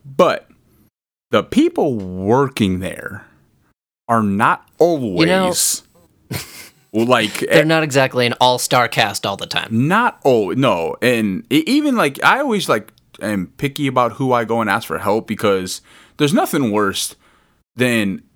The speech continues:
Speaker 1: "Hey, where can I find, you know, this, uh, a tire pump?" Like, "Oh, s-, uh," and they did point, southwest corner of the store. <laughs> Thanks.
Speaker 2: So what does that mean? <laughs>
Speaker 1: Thanks.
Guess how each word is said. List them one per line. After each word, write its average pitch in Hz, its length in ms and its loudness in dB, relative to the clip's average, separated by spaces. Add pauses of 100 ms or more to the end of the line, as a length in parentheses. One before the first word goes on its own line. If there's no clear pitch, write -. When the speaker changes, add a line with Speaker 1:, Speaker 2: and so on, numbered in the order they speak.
(540)
Speaker 1:
"Hey, 185 440 0
where 147 280 0
can 196 160 -2
I 170 120 2
find, 139 540 0
you 120 120 -2
know, 113 420 -2 (120)
this, 117 280 -2 (100)
uh, 110 180 0 (400)
a 117 100 2
tire 151 300 2
pump?" 101 240 -2
Like, 92 180 -2 (300)
"Oh, 135 260 2 (180)
s-, - 240 -4
uh," 123 260 2 (160)
and 123 120 2
they 165 80 2
did 170 180 -2 (300)
point, 127 340 0
southwest 156 480 0
corner 127 200 0
of 110 40 -2
the 110 60 -6
store. 85 380 -2
<laughs> - 600 -12
Thanks. - 480 -6
Speaker 2:
So - 240 0 (180)
what 165 160 2
does 208 200 -4
that - 220 0
mean? - 120 2
<laughs> - 40 -2
Speaker 1:
Thanks. - 1000 -2